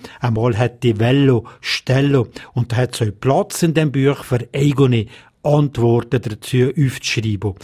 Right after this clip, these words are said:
Also alles über Kindheit, Liebe, Freizeit, Persönliches. Zum Beispiel, was hast du wollen werden, wann du kleiner gsi bist? Oder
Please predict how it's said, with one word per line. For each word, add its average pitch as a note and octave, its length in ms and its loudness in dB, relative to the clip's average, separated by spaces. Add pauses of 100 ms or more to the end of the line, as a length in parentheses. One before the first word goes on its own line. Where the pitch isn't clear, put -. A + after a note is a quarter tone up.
(200)
Also C3+ 280 -2
alles C#3+ 360 2
über G#2+ 200 -2
Kindheit, A#2+ 580 -2
Liebe, B2 480 -2 (160)
Freizeit, C3 840 -6
Persönliches. B2+ 960 -2 (540)
Zum B2 160 0
Beispiel, A#2 540 0 (500)
was C3 220 -4
hast C#3 160 0
du C3+ 120 0
wollen A2+ 300 0
werden, C#3 600 0 (120)
wann D3+ 300 0
du D#3+ 120 0
kleiner D#3 460 0
gsi - 240 0
bist? A#2 420 -2
Oder C#3+ 340 2